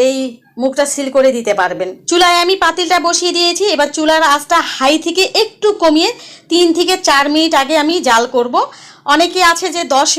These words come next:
মিনিট হাই হিটে জাল করতে বলে। দশ মিনিট যদি আপনারা এ পর্যায়ে জাল করেন, তাহলে কিন্তু বিরিয়ানিটা প্রথমেই পুড়ে যাবে। এজন্য তিন থেকে চার মিনিট হাই হিটে জাল করে চুলার আঁচটা একেবারে লো করে দিবেন এক ঘন্টা। আমি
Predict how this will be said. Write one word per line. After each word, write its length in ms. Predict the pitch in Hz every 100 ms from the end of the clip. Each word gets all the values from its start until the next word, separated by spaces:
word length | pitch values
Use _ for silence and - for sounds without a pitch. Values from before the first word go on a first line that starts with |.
| 320
মিনিট 200 | 311 294
হাই 140 | 269 294
হিটে 140 | 294 285
জাল 120 | 277 285
করতে 180 | 285 285 269
বলে। 140 | 339 330 226 202
দশ 140 | 254 - 302
মিনিট 200 | 320 339 311
যদি 120 | 302 302
আপনারা 280 | 302 302 311 302 - - 285
এ 20 | 294
পর্যায়ে 340 | 294 254 294 277
জাল 140 | 262 262 269
করেন, 200 | 285 349 339
তাহলে 260 | 262 285 285 285
কিন্তু 260 | 294 285 349 - _ _ _ _ -
বিরিয়ানিটা 640 | 254 285 294 285 294 320 370
প্রথমেই 400 | 285 269 294 320 359
পুড়ে 220 | 294 226 196
যাবে। 180 | 170 185 - _ - - 247
এজন্য 240 | 277 311 330 359 311
তিন 120 | 320
থেকে 140 | 320 349 349
চার 160 | 285 277 294
মিনিট 240 | 302 349 349 - _ -
হাই 160 | 254 277
হিটে 160 | 302 311
জাল 200 | 277 269 294
করে 120 | 320 415 330
চুলার 260 | 294 285 294
আঁচটা 200 | 294 370 - 302
একেবারে 320 | 330 359 370 349 269
লো 80 | 311 311
করে 180 | 320 320
দিবেন 200 | 320 392 554 - - - -
এক 80 | 269 214
ঘন্টা। 320 | 240 208 175 160 - - - -
আমি 200 | 269 349